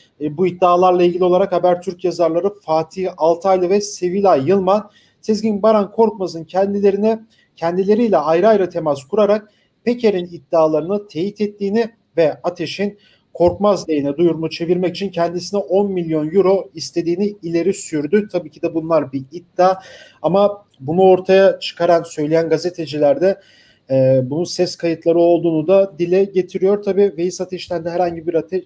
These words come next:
e, isim, bir açıklama vesaire gelmedi. Şimdi çok Veys Ateş'in üzerinde kalmamak lazım ama genel olarak biz son on beş yirmi gündür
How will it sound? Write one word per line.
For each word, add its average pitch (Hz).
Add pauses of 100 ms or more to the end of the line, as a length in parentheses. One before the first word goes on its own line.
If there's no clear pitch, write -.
(120)
e, 151
isim, 151
bir 170
açıklama 160
vesaire 170
gelmedi. 196 (420)
Şimdi 214
çok 247
Veys 208
Ateş'in 214
üzerinde 202
kalmamak 196
lazım 147
ama 190
genel 165
olarak 208 (420)
biz 180
son 208
on 196
beş 202
yirmi 196
gündür 185